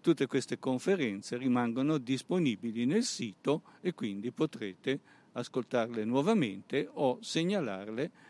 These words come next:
a persone alle quali ritenete possano interessare.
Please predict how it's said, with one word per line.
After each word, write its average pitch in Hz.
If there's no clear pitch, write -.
a 117
persone 110
alle 127
quali 104
ritenete 131
possano 117
interessare. -